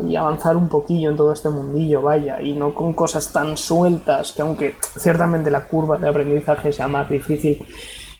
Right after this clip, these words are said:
pero que se empiece a usar este, este lenguaje en contra de, pues, lo de siempre, Go para cosas más sencillas o Python, vaya, me refiero. Necesitamos lenguajes potentes y de bajo nivel que no sean los mismos de siempre, creo yo.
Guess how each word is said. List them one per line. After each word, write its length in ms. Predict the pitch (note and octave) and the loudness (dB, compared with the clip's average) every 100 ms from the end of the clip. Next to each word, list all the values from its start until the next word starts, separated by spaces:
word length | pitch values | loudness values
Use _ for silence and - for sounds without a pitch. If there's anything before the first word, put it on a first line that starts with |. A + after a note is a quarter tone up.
| _ _ - | _ _ 2
pero 260 | F3+ E3+ | 2 2
que 120 | F3+ | 0
se 220 | E3+ - E3 | -2 0 2
empiece 640 | D#3 F3 F3 G3+ G3 F#3+ F#3 | 2 2 2 2 2 0 -2
a 200 | F3+ F#3 | 0 0
usar 440 | F3+ - E3+ D#3 | 0 0 2 4
este, 500 | D3+ D3 - D#3 D#3 | 2 0 -2 -4 -2
este 180 | - - | -4 0
lenguaje 640 | D3+ D3 D#3+ E3 - D3+ D3 | 2 4 4 2 0 -2 -2
en 160 | C#3+ | -4
contra 400 | C#3+ C#3+ D3 C#3+ | -4 -2 0 -2
de, 220 | C#3 C#3 | -2 -4
pues, 200 | C#3 C#3+ | -4 0
lo 140 | C#3+ C#3+ | 2 2
de 100 | C#3 | 0
siempre, 540 | - D#3+ D3 C#3 C#3+ | 2 2 2 2 2
Go 380 | C#3+ E3 E3+ D3+ | 2 4 4 2
para 200 | C#3+ C#3 | -2 -2
cosas 320 | D3 C#3+ C#3+ | -4 -4 -6
más 200 | C#3+ C#3 | -8 -8
sencillas 680 | - - - F3 D#3 C#3+ C3 | -8 -8 -2 0 2 0 0
o 100 | - | 2
Python, 400 | D#3+ D#3+ C3+ C3 | 2 0 -6 -2
vaya, 240 | D3+ - | -2 -2
me 120 | - C#3 | -6 -8
refiero. 480 | - - - - - _ _ _ _ - | -8 -8 -8 -10 -16 _ _ _ _ 0
Necesitamos 680 | G3 F3+ F3 F3 F3+ F#3 F3+ | 4 4 4 2 2 2 2
lenguajes 600 | F3+ E3+ E3 - D3 - _ - - _ _ _ | 4 4 2 -2 -10 -12 _ -20 -20 _ _ _
potentes 800 | E3 D3+ E3 F3+ E3+ E3 D#3 - | 0 2 2 2 4 2 2 -4
y 180 | D#3+ D3+ | 0 2
de 200 | C#3+ D3+ | 2 2
bajo 280 | D3+ D3+ D#3+ | 2 0 -2
nivel 480 | D3+ D3 E3 F#3 F3+ | 2 2 4 2 0
que 120 | D#3+ | 0
no 140 | C#3+ | -2
sean 200 | - C#3+ | -4 -8
los 160 | C#3+ B2+ | -8 -8
mismos 340 | C#3 C#3 C#3 | -8 -8 -10
de 80 | D3 | -10
siempre, 400 | - D3 C#3 - | -6 -4 -4 -8
creo 260 | - - | -8 -8
yo. 140 | - | -6